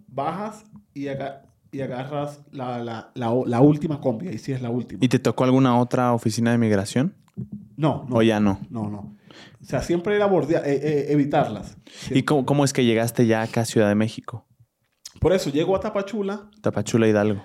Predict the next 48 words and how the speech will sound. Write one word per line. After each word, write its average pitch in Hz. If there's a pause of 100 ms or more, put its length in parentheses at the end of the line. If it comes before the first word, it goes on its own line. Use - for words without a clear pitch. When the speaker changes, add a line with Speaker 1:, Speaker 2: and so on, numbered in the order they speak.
Speaker 1:
Sí, 127
Speaker 2:
Sí, -
¿no? 110
Speaker 1:
ajá. - (260)
Llego 135
a 175
Tapachula 190
al 190
terminal 208 (640)
y 156
ahí 143
me 180
encuentro 196
un 196
amigo 202
que 202
él 143
me 151
dice, 165 (140)
"Es -
casualidad, 143
es 202
de 190
mi 190
pueblo". 165 (240)
Me 131
lo 117
encuentro, 175 (240)
casualidad. 123 (1500)
Y 151
él 139
me 147
dice, 147
"No, 214
¿por 226
dónde 226
te 233
digo?". 190
Y 139
yo, 131
"No, 151
pues 208
voy 156
a 151
comprar 196
pasajes 202
y 151
tal". 196